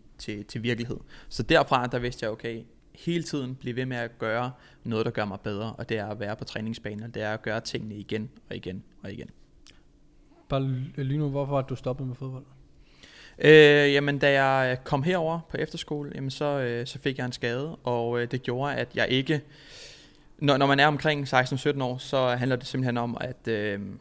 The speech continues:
Speaker 1: kunne blive ved og være der. Øh, når du bliver skadet, så bliver du sådan lidt glemt,
Speaker 2: Mm.
Speaker 1: og du bliver sat lidt tilbage i forhold til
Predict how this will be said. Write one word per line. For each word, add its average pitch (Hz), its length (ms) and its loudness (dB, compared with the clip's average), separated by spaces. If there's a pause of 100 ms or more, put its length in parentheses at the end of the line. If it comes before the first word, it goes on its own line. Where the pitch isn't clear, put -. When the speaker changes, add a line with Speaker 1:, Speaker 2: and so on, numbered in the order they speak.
(1300)
Speaker 1:
kunne 135 200 -2
blive 135 240 0
ved 127 240 4 (120)
og 120 180 -2
være 117 240 2
der. 143 100 -4 (300)
Øh, 117 120 -4
når 120 100 -2
du 117 80 -6
bliver 123 120 -4
skadet, 127 340 -2
så - 100 -10 (240)
bliver 127 160 0
du 120 100 -2
sådan 120 180 -6
lidt 127 160 -6
glemt, - 440 -4
Speaker 2:
Mm. 131 120 -4
Speaker 1:
og 120 60 -2
du 120 60 -4
bliver 120 140 -2
sat - 260 -4
lidt 127 140 0
tilbage 117 360 -2
i 123 60 -4
forhold 120 260 0
til - 140 -16